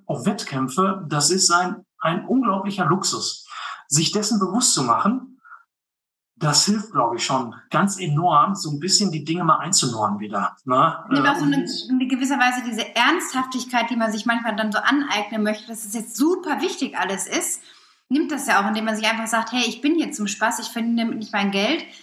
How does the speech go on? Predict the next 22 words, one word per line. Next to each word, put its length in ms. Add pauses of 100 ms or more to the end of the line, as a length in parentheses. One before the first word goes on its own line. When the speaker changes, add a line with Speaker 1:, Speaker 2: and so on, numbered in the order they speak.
(140)
Speaker 2:
ich 80
will 80
ein 80
geiles 280
Erlebnis 500
haben.“ 380 (540)
Da 100
kommt 260
man 80
schon 120
mal 160
eine 240
Ebene 280
tiefer 400
irgendwie 340
in 140
sich 200
an 300 (120)
und 120
nimmt 260
sich 200
ja 260